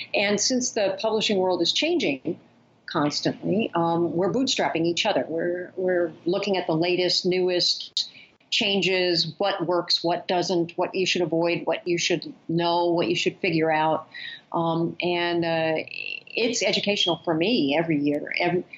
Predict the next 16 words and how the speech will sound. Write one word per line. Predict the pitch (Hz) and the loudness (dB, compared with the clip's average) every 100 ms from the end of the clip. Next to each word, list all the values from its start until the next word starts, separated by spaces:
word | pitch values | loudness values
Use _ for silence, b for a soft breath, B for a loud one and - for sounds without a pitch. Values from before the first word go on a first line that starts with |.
| B 226 | B -2
we've | 254 | 0
been | 247 | 2
doing | 254 240 | 2 0
it | |
now, | 196 202 202 | 0 0 2
I | - | 0
guess, | 156 - 175 190 185 - - | -2 0 0 2 0 -2 -2
for | 175 165 | 0 0
about, | - 147 156 175 - - | 0 0 2 0 -4 -2
um, | 156 143 139 - - - - _ _ 165 | 0 2 0 -6 -18 -20 -20 _ _ -2
eight, | 170 170 - - - | 0 -2 -10 -18 -6
seven, | - 180 180 | -2 0 0
eight | 180 | 0
years. | 180 180 233 - B B B - | 2 2 0 -4 B B B -2
Um, | 175 170 165 165 - | 0 2 2 0 0
and | 185 | 0